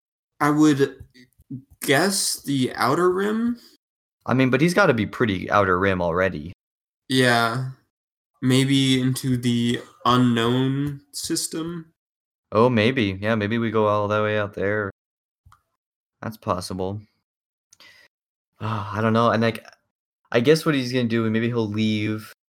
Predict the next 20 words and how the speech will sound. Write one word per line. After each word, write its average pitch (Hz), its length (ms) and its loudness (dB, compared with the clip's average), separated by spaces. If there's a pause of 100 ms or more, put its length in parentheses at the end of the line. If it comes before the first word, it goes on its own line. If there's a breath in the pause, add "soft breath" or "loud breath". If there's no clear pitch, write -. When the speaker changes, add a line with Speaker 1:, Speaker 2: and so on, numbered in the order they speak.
(500)
Speaker 2:
He's 110 100 -10
gonna 113 100 2
have 110 100 0
to 107 60 -6
go 104 120 4
hide 104 300 0
out 101 180 4
for 104 220 -2
a 101 40 0
bit. 104 440 0
You 104 100 -6
know, 98 120 0
it's 92 100 -6
just - 160 -12
gonna 107 100 -2
be 98 100 -2
him 101 200 -2
and 92 120 -4
Baby 95 280 -2
Yoda 98 500 0